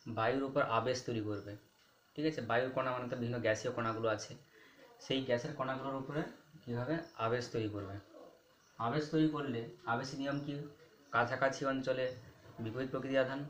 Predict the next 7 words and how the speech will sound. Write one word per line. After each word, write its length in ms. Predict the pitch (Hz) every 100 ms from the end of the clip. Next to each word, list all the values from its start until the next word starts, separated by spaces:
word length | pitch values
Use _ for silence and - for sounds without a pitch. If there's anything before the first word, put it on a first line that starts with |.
| - - -
আর 60 | 110 113
দূরবর্তী 400 | 120 123 127 131
প্রান্তে 300 | 123 120 117 117 - -
সমপ্রকৃতি 420 | - 120 120 123 120
আধান 140 | 123 120
সৃষ্টি 200 | 117 120
করবে। 220 | 113 110